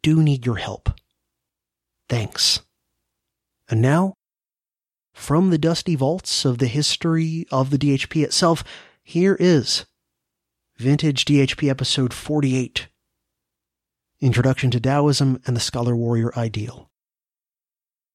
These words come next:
Today I'm gonna be talking about Taoism, which is an ancient Chinese philosophy that I think nonetheless still has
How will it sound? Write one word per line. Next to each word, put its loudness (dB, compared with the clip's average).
Today -2
I'm 2
gonna 2
be 2
talking 0
about 0
Taoism, 2
which 0
is 0
an -2
ancient 0
Chinese 2
philosophy 2
that 0
I -2
think -6
nonetheless 0
still -2
has 0